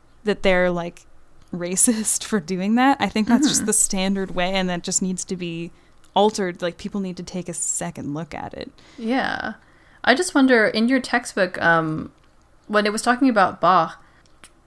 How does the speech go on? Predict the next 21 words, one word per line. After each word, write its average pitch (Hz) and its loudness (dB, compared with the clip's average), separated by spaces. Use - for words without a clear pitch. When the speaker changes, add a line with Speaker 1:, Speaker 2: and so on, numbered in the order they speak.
Speaker 2:
did 240 6
it 254 0
talk 294 2
about 370 2
his 214 -4
life 170 0
mostly, 339 -2
or 330 2
was 220 0
it 208 -4
talking 226 0
about, 202 2
like, 196 0
the - -6
contributions 170 -4
he 175 -6
made 156 -6
theoretically 170 -2
to 156 -4
the - -10
music 156 -4